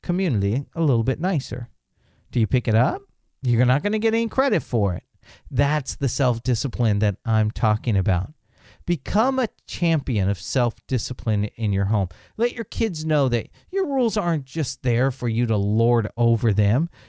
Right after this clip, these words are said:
Instead, they're there so that they can eventually lord over themselves and lord over life. They can eventually have some power over what their life is going to produce for them.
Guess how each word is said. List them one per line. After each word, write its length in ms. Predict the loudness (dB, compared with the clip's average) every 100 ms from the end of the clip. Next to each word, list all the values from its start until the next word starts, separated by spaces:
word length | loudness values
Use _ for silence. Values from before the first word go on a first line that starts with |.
| _
Instead, 520 | -2 -2 -2 -2 -2 -4
they're 240 | -2 0
there 180 | 0 -2
so 160 | -2 -2
that 220 | -2 0
they 120 | -2
can 200 | -2 -4
eventually 560 | -2 -2 -4 -2 -4 0
lord 340 | 0 2 2
over 220 | 2 0
themselves 840 | 0 -2 -2 -4 -2 0 0 -2 -10 -14 -4
and 200 | 0 2
lord 260 | 2 0
over 340 | 0 -2 0 0
life. 500 | 0 2 2 0 -2
They 100 | -2
can 160 | 0 0
eventually 640 | 0 0 -2 -2 -2 -2 -4 _ _ _
have 140 | -6 -4
some 160 | -2
power 540 | -2 -2 0 0 -2 -4 _ -4
over 380 | -2 0 -2 -4
what 220 | -2 -2
their 120 | 0 0
life 340 | 2 0 0
is 140 | -2
going 220 | 0 0 2
to 40 |
produce 640 | 0 -2 0 2 2 -2 -10 -16
for 240 | 0 2
them. 320 | 4 2 0